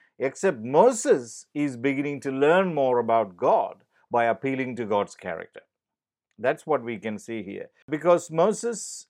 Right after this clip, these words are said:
integrity and confession of faith. So Moses is becoming a better person technically, though in a minute I will show you that he didn't really become all that,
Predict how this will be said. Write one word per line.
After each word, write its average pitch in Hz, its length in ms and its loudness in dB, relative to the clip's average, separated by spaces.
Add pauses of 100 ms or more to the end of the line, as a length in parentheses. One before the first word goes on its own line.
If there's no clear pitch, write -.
integrity 185 920 2
and 135 260 -2
confession 151 600 -4
of 127 160 -4
faith. - 540 -4
So 147 260 6
Moses 190 500 0
is 139 180 -4
becoming 147 480 -4
a 127 80 0
better 123 300 0
person 113 640 -4 (180)
technically, 127 640 -6 (240)
though 139 500 4
in 135 140 -2
a 131 60 0
minute 143 400 -2 (120)
I 127 180 2
will 120 320 -4
show 160 240 0
you 104 400 -4
that 113 300 -2
he 139 120 -4
didn't 131 220 -4
really 139 260 -2
become 113 500 -4
all 123 240 0
that, 113 300 0